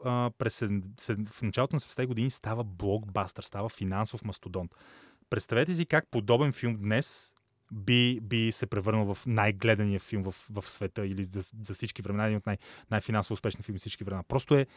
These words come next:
невъзможно филм като Кръстника с тази история, образи, ритъм, структура, а, и естетика да се превърне в, а, а, комерциален хит от, а, магнитута на,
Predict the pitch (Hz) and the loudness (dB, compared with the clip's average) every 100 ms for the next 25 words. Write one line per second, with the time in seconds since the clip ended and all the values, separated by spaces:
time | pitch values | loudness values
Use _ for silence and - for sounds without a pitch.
0 | - - _ - 139 139 156 175 147 120 | -20 -20 _ 4 8 12 12 12 10 6
1 | 113 98 117 147 - 143 160 - - - | 4 2 0 -4 2 6 6 6 0 -2
2 | 95 - 104 98 - - 98 92 - - | -4 -4 -6 -8 -8 -4 -2 -4 -4 4
3 | 117 127 123 - - _ 104 113 123 113 | 6 6 4 -2 -18 _ 2 4 4 2
4 | 127 - 107 113 123 120 127 - - - | -4 -4 0 0 2 -2 -2 -8 -18 -2
5 | 123 - 120 117 117 - _ - - _ | 0 2 4 4 2 -2 _ -20 -20 _
6 | 123 117 110 107 107 104 107 104 - 139 | -2 0 2 2 2 2 2 0 2 2
7 | 139 123 117 135 - - - _ 107 - | 2 2 2 2 0 -14 -20 _ -4 -2
8 | - 117 104 131 131 120 135 - 131 123 | 4 4 6 6 6 6 4 2 4 6
9 | 123 123 123 120 117 113 110 107 104 101 | 6 4 2 0 2 2 2 0 -2 -4
10 | 85 _ _ - 127 - 127 127 120 - | -8 _ _ 4 4 6 6 6 4 -2
11 | - - 135 - - - - - _ 113 | -6 -4 -4 -4 -12 -20 -20 -20 _ -2
12 | 117 117 120 113 113 - 135 131 120 123 | 2 4 4 4 2 2 4 4 6 6
13 | 131 131 | 8 6